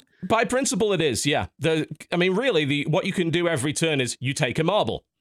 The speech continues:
That's your basic turn action. You can also, I believe it's as limited per game, you can, um, ask for help,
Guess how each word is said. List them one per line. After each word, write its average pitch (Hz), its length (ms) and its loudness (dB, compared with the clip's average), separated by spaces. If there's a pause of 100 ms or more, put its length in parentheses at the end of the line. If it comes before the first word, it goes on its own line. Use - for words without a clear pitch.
(160)
That's 151 320 -2
your 170 100 2
basic 143 320 -2
turn 165 220 0
action. 104 360 -4
You 127 120 -4
can 175 160 0
also, 123 720 0 (480)
I 143 80 0
believe 151 280 0
it's 135 120 -4
as 117 120 -2
limited 127 420 -2
per 131 160 0
game, 123 420 0
you 139 140 -4
can, 131 560 0
um, 117 580 0 (580)
ask - 260 -2
for 156 140 -2
help, 131 360 -2